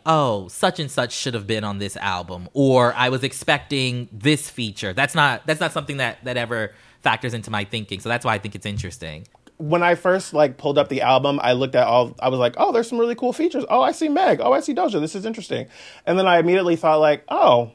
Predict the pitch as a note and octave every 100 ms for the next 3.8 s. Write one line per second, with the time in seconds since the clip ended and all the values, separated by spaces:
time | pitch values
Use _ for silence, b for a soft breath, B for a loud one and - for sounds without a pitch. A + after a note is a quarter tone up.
0 | _ - G3+ G#3 A3+ A3 G#3+ A3 A#2+ A2
1 | D3+ E3 D#3 - F#3+ - G3 F3+ D3+ D3
2 | C#3+ C#3+ D3 C#3+ C#3 C3+ C3 B2 A2+ -
3 | B2 A#2+ A#2+ A#2+ A2+ A#2 A2+ -